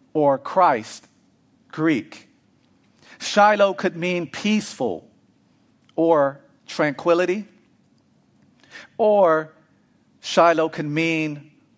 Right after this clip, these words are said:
whose it is, or to he to whom it belongs. I-, in other words, the,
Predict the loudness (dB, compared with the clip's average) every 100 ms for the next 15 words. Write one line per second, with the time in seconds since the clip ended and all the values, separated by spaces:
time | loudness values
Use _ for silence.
0 | _ -10 -6 -4 -4 -6 -6 -2 0 2
1 | 0 0 -4 -10 -18 -20 _ _ _ _
2 | _ _ -2 0 -2 -2 -4 -4 -10 _
3 | -4 -2 0 -2 -4 -12 _ _ _ _
4 | _ _ _ -10 -6 -6 -6 -6 -4 -4
5 | -2 0 0 0 -2 -8 -16 -20 -20 _
6 | _ _ _ _ _ _ _ _ _ _
7 | _ -2 0 2 2 2 0 2 0 -2
8 | -8 -20 _ _ _ _ _ _ _ _
9 | _ _ _ _ _ _ _ _ _ _
10 | -2 2 2 2 -2